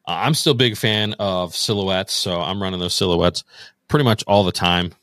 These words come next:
I actually don't even own any full bodies. Um, so silhouettes, F M makes some great ones, by the way. Um, but, you know, a-, and another tip, if you're gonna run those, especially in the water in late season,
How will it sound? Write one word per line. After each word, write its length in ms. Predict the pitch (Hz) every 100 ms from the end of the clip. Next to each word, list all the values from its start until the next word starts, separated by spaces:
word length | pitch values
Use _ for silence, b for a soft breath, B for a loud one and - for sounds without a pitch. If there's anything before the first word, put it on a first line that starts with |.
| _
I 120 | 90
actually 220 | 92 - 95
don't 200 | 90 90
even 160 | 85
own 180 | 85 82
any 160 | 82 82
full 200 | - 82
bodies. 420 | 82 80 78 - B B B _ -
Um, 240 | 80 78
so 400 | - 87 82 82 - _
silhouettes, 680 | - 120 110 101 98 - - _ _ _ -
F 140 | 92
M 80 | 92
makes 160 | 87 -
some 100 | 85
great 160 | 87
ones, 160 | 90 82
by 140 | 85
the 80 | 85
way. 160 | 85 85 B B B -
Um, 280 | 87 82
but, 300 | 80 90 - _ _ _ _
you 120 | 104
know, 220 | 87 80 - _ _ _ _ _
a-, 40 |
and 300 | 98 - 127
another 260 | 120 131 151
tip, 300 | - 104 92 - _ _
if 100 | 110
you're 100 | 107
gonna 180 | 117 107
run 180 | 107 101
those, 240 | 98 95
especially 360 | 82 107 117 120
in 40 |
the 60 | 98
water 300 | 95 95 95
in 80 |
late 200 | 87 90
season, 300 | - 95 98